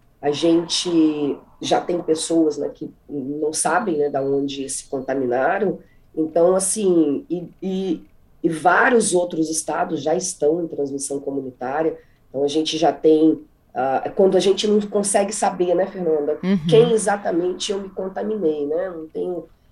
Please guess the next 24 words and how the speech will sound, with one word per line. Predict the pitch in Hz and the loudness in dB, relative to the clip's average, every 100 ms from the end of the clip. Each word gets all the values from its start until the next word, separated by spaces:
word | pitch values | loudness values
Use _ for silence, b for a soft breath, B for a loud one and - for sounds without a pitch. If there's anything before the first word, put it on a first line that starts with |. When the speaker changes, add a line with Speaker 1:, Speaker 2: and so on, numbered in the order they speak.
| _ | _
Speaker 1:
não | 175 170 | -12 -6
tenho | 185 202 180 | 0 2 4
mais | 160 170 170 160 | 6 4 2 2
essa, | 165 - 156 143 B B _ | 2 4 4 4 B B _
essa | 156 180 | -6 -2
referência, | 202 185 - 196 170 185 175 175 - 143 127 - _ _ - | 0 -2 0 2 4 4 4 0 -4 -6 -8 -14 _ _ -2
esse, | 160 160 - 175 170 165 160 156 151 139 135 b b - | 0 0 -2 -2 4 6 8 8 4 0 -4 b b 0
esse | 160 - | 0 0
vínculo, | 156 143 202 226 269 - 160 151 147 | -6 -2 2 4 4 2 0 0 2
né? | 160 196 220 - | 2 2 0 -8
Esse, | 156 - 180 170 | -10 -10 -10 -6
esse, | 156 156 185 156 139 127 - _ | -4 -4 0 2 2 0 -12 _
esse | - 160 - - | -10 -10 -10 -14
vínculo | 175 226 285 - 160 | -4 0 0 0 0
mesmo | 160 160 160 | 2 0 -2
com | 151 156 | -2 0
alguém | 147 147 160 | 2 4 2
que, | 160 160 | 0 -6
que | - 160 | -4 -4
eu | 147 | -4
sei | - - 170 | -6 0 0
que | - | 0
tá | 147 | -4
contaminado. | 156 143 156 131 104 | -4 -2 -2 -2 -4